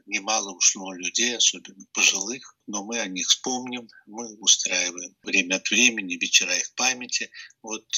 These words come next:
буквально в этом месяце мы хотим провести вечер памяти известного ученого физика, поэта и эссеиста Константина Кикоина. Ну, он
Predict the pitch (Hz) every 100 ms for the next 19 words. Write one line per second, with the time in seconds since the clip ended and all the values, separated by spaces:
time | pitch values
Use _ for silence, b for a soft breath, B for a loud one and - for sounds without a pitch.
0 | 101 90 - - 117 110 101 95 98 110
1 | 101 117 123 - 107 - 101 101 - -
2 | 98 92 95 90 - - 90 87 - -
3 | - 113 113 107 - 104 - B B B
4 | _ - 95 - 104 - - 98 92 90
5 | 90 _ b b - - - - 95 -
6 | - - - 131 117 123 - 107 - -
7 | 117 120 117 - - - - 107 101 -
8 | 98 113 110 - 113 - B B B B
9 | - - - 98 - 107 107 - - -
10 | 101 - 90 95 - - B B B _
11 | 110 127 135 123 120 120 123